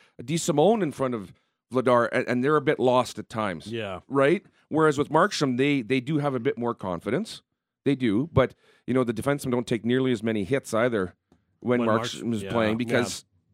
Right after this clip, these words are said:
Speaker 1: he moves the play along, and, and teams know to try to keep it away from him. Uh, with Vladar in the net, once again, you know, that puck playing, every goaltender does it now.
Speaker 2: Mm-hmm.
Speaker 1: It's, it's, I mean, and some of 'em are not very, not very good at it.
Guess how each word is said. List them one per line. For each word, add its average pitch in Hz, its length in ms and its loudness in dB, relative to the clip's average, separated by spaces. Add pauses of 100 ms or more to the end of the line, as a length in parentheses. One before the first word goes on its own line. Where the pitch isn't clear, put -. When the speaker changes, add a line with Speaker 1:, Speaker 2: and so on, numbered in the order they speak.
(200)
Speaker 1:
he 123 380 -2
moves 123 300 0
the 120 80 -10
play 156 200 0
along, 127 360 2
and, 117 180 0
and 117 180 -2
teams 127 340 -2
know 110 200 2
to 123 100 -2
try 139 240 0
to 180 60 -4
keep - 220 -6
it 101 80 -2
away 85 200 0
from 85 260 -4
him. 185 140 -2 (500)
Uh, 104 160 2
with 104 140 -2
Vladar 117 260 2
in 180 80 2
the 143 60 2
net, 180 160 0 (280)
once 123 200 -4
again, 139 220 -2
you 95 80 -8
know, 123 100 0
that 139 180 -2
puck 160 160 0
playing, 135 380 -2
every 175 200 0
goaltender 127 440 0
does 104 180 0
it - 100 -8
now. 85 300 -8 (160)
Speaker 2:
Mm-hmm. 127 300 -4
Speaker 1:
It's, 147 180 2
it's, 147 180 -4
I 127 60 -2
mean, 139 160 0
and 120 160 0
some 160 160 2
of 143 80 2
'em 120 80 -6
are 113 80 2
not 131 200 0
very, 127 220 0
not 123 220 -2
very 117 160 0
good 123 220 2
at 85 160 -2
it. 123 160 -6